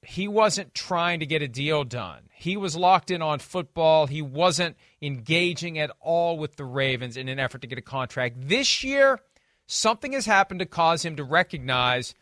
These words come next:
"I should probably go ahead and get my contract." And it makes me wonder, when you look at the injury he had last year against the Browns, took a low hit. It was a clean hit. He was out of the pocket. Not a violation of the rules in any way, shape, or form, but it messed up his ankle. He missed some time.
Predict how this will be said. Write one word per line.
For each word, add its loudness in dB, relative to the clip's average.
"I -2
should -4
probably 2
go 0
ahead -4
and -10
get -8
my -4
contract." -2
And -4
it -8
makes 0
me -4
wonder, 2
when -4
you 0
look 2
at -2
the 0
injury 0
he 4
had 4
last 2
year 0
against -4
the -6
Browns, -2
took -4
a 2
low 4
hit. 2
It -4
was -10
a -20
clean -4
hit. 0
He -2
was -4
out 2
of -4
the -2
pocket. 0
Not 2
a 0
violation 2
of -6
the -4
rules -4
in -8
any -4
way, 0
shape, -4
or -6
form, -8
but -6
it -10
messed -6
up -6
his -6
ankle. -2
He -6
missed -6
some -8
time. -2